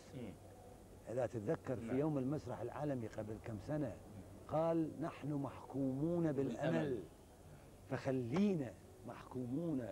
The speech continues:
Speaker 2: أو خلونا محكومين بالأمل، آه، كي نستطيع أن، أن نمارس حياتنا بشكل طبيعي، وإلا حينما يكون الكابوس كابوسا علينا ويغلق عيوننا ويغلق، آه،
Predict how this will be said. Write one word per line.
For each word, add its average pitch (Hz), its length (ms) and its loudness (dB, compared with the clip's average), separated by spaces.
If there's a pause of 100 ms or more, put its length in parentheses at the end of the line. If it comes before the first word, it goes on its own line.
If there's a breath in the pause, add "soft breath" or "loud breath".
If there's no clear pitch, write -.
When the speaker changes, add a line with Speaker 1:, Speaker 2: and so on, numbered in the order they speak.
(140)
Speaker 2:
أو 113 100 -6
خلونا 117 640 -2 (200)
محكومين 131 580 2
بالأمل، 139 500 0 (560 loud breath)
آه، 123 280 -2 (160)
كي 143 160 4
نستطيع 139 580 2
أن، 135 120 4
أن 120 120 -2
نمارس 135 460 2
حياتنا 135 420 -2
بشكل 110 360 -6 (100)
طبيعي، 104 320 -6
وإلا 143 440 2
حينما 131 500 -2 (580 loud breath)
يكون 175 320 4
الكابوس 139 540 2
كابوسا 131 460 0
علينا 113 600 -2 (140)
ويغلق 113 840 -2
عيوننا 123 440 4
ويغلق، 127 440 -2
آه، 107 320 -2